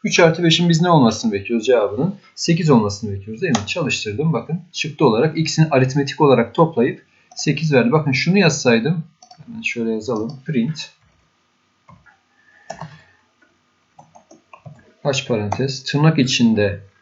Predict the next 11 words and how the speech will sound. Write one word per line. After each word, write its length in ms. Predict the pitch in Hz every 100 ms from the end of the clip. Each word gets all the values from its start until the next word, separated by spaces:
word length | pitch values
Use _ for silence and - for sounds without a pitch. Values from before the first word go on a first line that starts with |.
| -
eğer 420 | 113 104 95 - _ _ _ _ - -
üç 280 | 120 - -
artı 380 | 120 107 120 107
beş 220 | 107 -
yazsaydım, 680 | 104 - 107 104 110 196 - - _ 151
bunun 240 | 196 208
bana 220 | 143 131
çıktısının 480 | 131 - - - 127
ne 60 | 120
olmasını 500 | 117 117 117 120 113
beklerim? 520 | 110 123 156 240